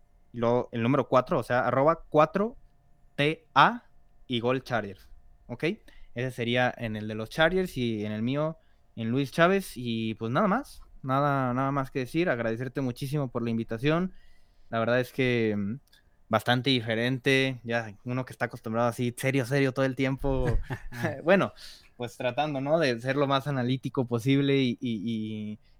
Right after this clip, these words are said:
Speaker 1: y aquí muy relajado, muy a gusto, muy cómodo, la verdad te agradezco mucho y un espacio bastante valioso en el que, pues, uno viene a, a, a, a disfrutar, ya sea hablando o escuchándolo, porque cuando yo lo escucho, pues, disfrutar,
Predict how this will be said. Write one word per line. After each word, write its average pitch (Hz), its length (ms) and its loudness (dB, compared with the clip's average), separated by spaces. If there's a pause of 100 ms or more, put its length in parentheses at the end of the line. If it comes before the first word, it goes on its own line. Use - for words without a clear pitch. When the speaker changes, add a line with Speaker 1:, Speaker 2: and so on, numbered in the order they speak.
Speaker 1:
y 127 80 0
aquí 131 540 4
muy 123 280 -2
relajado, 131 600 2
muy 131 280 2
a 123 60 4
gusto, 131 420 0
muy 127 220 -4
cómodo, 135 420 -2
la 113 120 -2
verdad 117 220 0
te - 80 -10
agradezco 113 360 -4
mucho 139 480 -2 (280)
y 120 60 -6
un 120 100 0
espacio 123 680 0
bastante 127 560 -4
valioso 120 640 -2 (340)
en 110 140 -6
el 101 160 -8
que, 104 560 -4
pues, 110 240 -8
uno 127 220 -2
viene 131 260 2
a, 120 220 4
a, 107 420 -6
a, 107 260 -8
a 107 40 -8
disfrutar, 139 680 0 (360)
ya 123 240 4
sea 135 280 4
hablando 147 600 2
o 117 120 -4
escuchándolo, 143 680 -6
porque 104 180 -14
cuando 110 220 -6
yo 117 80 -2
lo 123 80 -4
escucho, 127 340 -8
pues, 107 160 -12
disfrutar, 147 800 -2